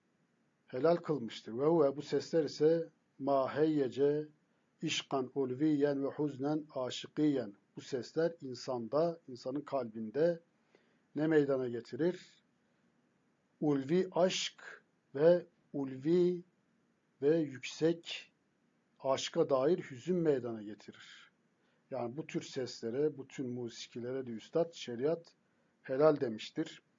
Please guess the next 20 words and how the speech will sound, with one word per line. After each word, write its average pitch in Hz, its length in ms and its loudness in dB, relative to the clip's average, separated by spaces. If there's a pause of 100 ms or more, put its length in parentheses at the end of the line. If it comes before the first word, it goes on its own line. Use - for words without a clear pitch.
(200)
Yani 127 200 -8
insanın 139 460 -4 (540)
ruhunda, 143 720 2
kalbinde 135 640 -2
med-, 123 480 -6
e, 123 200 -6
ruhani 127 840 -2
ve 127 80 -2
ulvi 127 640 -4 (420)
aşk 151 280 -2
meydana 131 460 -2
getiren, 127 480 -6 (580)
e, 131 40 -10
ruhani 131 840 -2 (100)
hüzün 131 380 -4
ve 127 60 -4
aşk 139 220 -4
meydana 135 420 -4
getiren 117 400 -6 (1120)
seslere, 143 800 -2